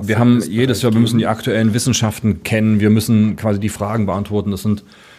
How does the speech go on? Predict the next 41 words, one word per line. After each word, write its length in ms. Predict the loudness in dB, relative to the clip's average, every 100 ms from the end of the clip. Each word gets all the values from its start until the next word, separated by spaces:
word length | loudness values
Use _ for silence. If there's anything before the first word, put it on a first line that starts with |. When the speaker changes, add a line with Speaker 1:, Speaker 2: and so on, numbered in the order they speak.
| _ -10
Speaker 1:
äh, 60 |
relativ 580 | -4 -2 0 0 -2 -6
viele 220 | -4 -2
Fragen, 260 | -2 -2 -2
die 80 | -2
wir 80 |
beantworten 420 | -2 -4 -6 -4 -2
müssen. 280 | -2 -2
Da 100 | -2
wird 140 | -4 -4
immer 160 | -2
geprüft, 420 | -2 -2 -2 -2 0
sind 220 | 0 2
wir 80 | 0
auf 80 |
dem 100 | -2
aktuellen 380 | -4 -6 -8 -6
Stand. 460 | -6 -6 -6 -8 -8
Speaker 2:
Mhm. 40 | -14 _ -20 -20 -20 -20 _ _
Speaker 1:
Und 520 | -2 0 2 0 -2 -8
wir 100 | -4
haben 120 | -2 0
relativ 380 | 0 -2 -4
gute 300 | -4 -2 -2
Gruppen, 460 | -2 -2 -2 0 -2
auch 240 | -2 -6 -10
WhatsApp-Gruppen, 960 | -12 -8 -6 -6 -10 -10 -8 -2 -2 -2
Instruktoren. 800 | -8 -10 -10 -12 -6 -2 0 -2
Wir, 120 | -4 -8 -14
wir 160 | -8 -6
tauschen 360 | -2 0 0 0
Wissen 200 | 0 -2
aus 520 | -2 -4 -4 -8 -16
und 400 | -10 -6 -6 -8
das 140 | -10
ist 60 | -6
eine 100 | -4
sehr, 200 | 0 0
sehr 380 | 0 -4 -6 -10
aktive 680 | -12 -12 -14 -8 -6 -4 -4
Community. 800 | -4 -4 -2 -2 -2 -6 -10 -10